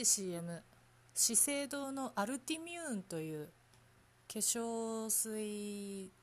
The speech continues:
ですかね、化粧水のラインの真似をしてみました。ニューアルティミューン、資生堂、銀座、東京っ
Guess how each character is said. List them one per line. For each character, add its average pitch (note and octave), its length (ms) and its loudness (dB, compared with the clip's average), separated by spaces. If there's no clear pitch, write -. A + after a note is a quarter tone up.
で F#3 100 -2
す - 80 6
か - 80 -12
ね、 G3 280 -8
化 A3+ 100 -8
粧 G#3+ 380 -2
水 G3 1000 -2
の F3+ 340 -8
ラ F3 180 -6
イ F3 160 -8
ン F3+ 200 -8
の D4 220 -2
真 F3 160 0
似 E3+ 180 -2
を A3+ 140 0
し - 120 4
て F3 80 -2
み D#3 120 -6
ま D3 160 -6
し - 100 2
た。 - 140 -8
ニ A3 140 2
ュ D4+ 180 -6
ー B3 80 -6
ア - 40 -4
ル B3 100 -6
テ - 100 -8
ィ G#3+ 60 -2
ミ A3 140 2
ュ G3+ 40 -2
ー - 20 -4
ン、 E3+ 220 -6
資 - 220 2
生 G#3 260 2
堂、 A3+ 300 -6
銀 G3 220 0
座、 G3+ 260 0
東 F3+ 240 -4
京 D#3+ 140 -12
っ - 20 -14